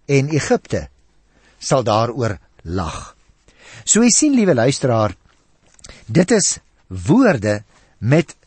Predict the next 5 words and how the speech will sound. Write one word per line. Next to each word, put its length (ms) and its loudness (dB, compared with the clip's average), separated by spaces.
geweldige 800 2
drag 500 -2
aan 220 -2
inhoud. 480 -6
En 260 4